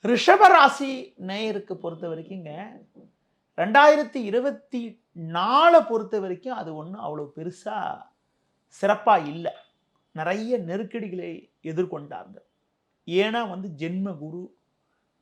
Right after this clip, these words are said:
பத்துல சனி. பத்தில் சனி என்றாலே தொழில், வியாபாரம் போன்றவையெல்லாம் அவ்வளவு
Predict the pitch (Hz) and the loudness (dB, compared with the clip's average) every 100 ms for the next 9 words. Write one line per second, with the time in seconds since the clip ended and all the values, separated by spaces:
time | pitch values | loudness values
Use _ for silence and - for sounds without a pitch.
0 | - 208 214 320 277 202 - 147 - _ | 0 0 -2 -2 0 0 -4 -16 -16 _
1 | _ _ _ _ _ _ _ 208 208 - | _ _ _ _ _ _ _ 2 2 0
2 | 320 302 269 - 202 233 208 180 175 185 | -2 0 -2 -6 -6 -6 -8 -6 -4 -4
3 | 233 - 185 185 196 208 247 _ 151 160 | -6 -6 -4 -2 -4 -8 -12 _ -12 -6
4 | 165 185 190 196 185 208 196 170 170 165 | -2 -2 0 -2 -2 -6 -10 -12 -10 -12
5 | 156 160 202 160 147 135 | -12 -12 -10 -10 -10 -12